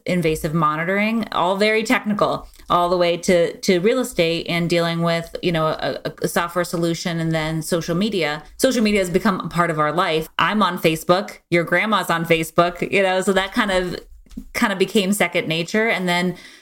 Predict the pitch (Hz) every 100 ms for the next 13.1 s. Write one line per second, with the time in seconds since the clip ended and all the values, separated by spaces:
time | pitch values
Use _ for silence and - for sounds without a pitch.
0 | - - - _ _ - 220 220 196 -
1 | 208 262 269 233 202 185 - 208 - 196
2 | 180 180 196 277 269 208 196 180 202 196
3 | 180 170 170 226 302 247 175 143 113 151
4 | 196 185 175 180 - _ 190 180 180 202
5 | 202 - 185 185 - 175 180 175 175 185
6 | 196 185 170 170 - 165 170 190 285 160
7 | 180 190 175 170 190 170 165 165 170 180
8 | 180 175 170 180 180 196 - 175 160 165
9 | 170 165 - _ _ _ - 190 - 170
10 | 175 175 170 170 170 170 175 - 170 165
11 | 165 165 - - - - 185 170 170 165
12 | 160 160 175 170 143 147 151 185 180 170
13 | 180